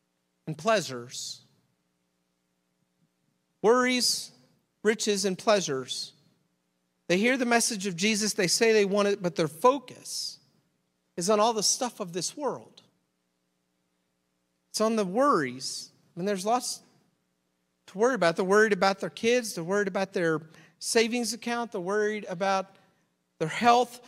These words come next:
They're worried about their relationships. They're worried about their grades. They're worried about their businesses. They're worried about their schooling. They're worried about their parents. They're worried about all the things this life gives us to worry about, and there's lots.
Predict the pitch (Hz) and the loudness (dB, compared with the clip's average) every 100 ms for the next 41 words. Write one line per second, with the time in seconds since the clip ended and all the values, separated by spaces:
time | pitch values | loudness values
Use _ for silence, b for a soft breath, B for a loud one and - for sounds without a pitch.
0 | B 180 214 214 202 202 175 196 233 226 | B 0 2 2 0 0 -2 0 0 -2
1 | 220 240 240 - 190 220 208 208 196 170 | -6 -6 -4 -2 2 4 4 2 2 0
2 | 220 240 247 190 190 214 208 202 196 175 | 2 4 2 0 2 2 2 0 2 0
3 | 233 247 233 254 226 202 196 220 196 202 | 0 0 -2 -2 -2 0 2 2 2 0
4 | 185 156 - 262 254 240 196 220 214 202 | 0 -6 -2 0 2 2 4 4 4 2
5 | 196 180 240 247 247 226 214 202 220 220 | 0 -4 -4 -4 -4 -4 -4 0 0 0
6 | 214 B B B _ _ _ _ _ _ | -4 B B B _ _ _ _ _ _
7 | _ _ - 185 214 208 _ - 240 247 | _ _ -8 -4 -4 -6 _ 2 4 4
8 | 240 254 240 220 226 233 226 226 - - | 0 -2 -4 -4 -6 -2 -2 -4 -10 -8
9 | 233 226 220 - 226 233 233 220 208 247 | -6 -4 -6 -6 -4 -2 -2 -2 0 -2
10 | 220 185 190 208 240 254 - - - - | -2 -6 -6 -4 -4 -4 -10 -10 -10 -14